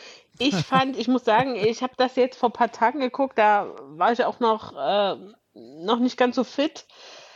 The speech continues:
Speaker 1: Es hat
Speaker 2: <laughs>
Speaker 1: mich jetzt nicht so mitgenommen, muss ich sagen. Also es war jetzt nicht so, dass ich hooked war und gesagt hab, "Bam, komm, äh, zweite Folge rein." Es war halt auch nicht mega schlecht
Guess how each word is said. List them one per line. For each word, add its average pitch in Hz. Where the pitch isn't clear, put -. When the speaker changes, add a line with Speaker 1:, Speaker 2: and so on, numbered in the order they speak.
Speaker 1:
Es 175
hat -
Speaker 2:
<laughs> -
Speaker 1:
mich 311
jetzt 262
nicht 302
so 330
mitgenommen, 220
muss 185
ich 196
sagen. 160
Also 202
es 202
war 214
jetzt 240
nicht 269
so, 277
dass 233
ich -
hooked -
war 285
und 226
gesagt 226
hab, 233
"Bam, 233
komm, 240
äh, 190
zweite 214
Folge 240
rein." 247
Es -
war 233
halt 302
auch 262
nicht 277
mega 262
schlecht -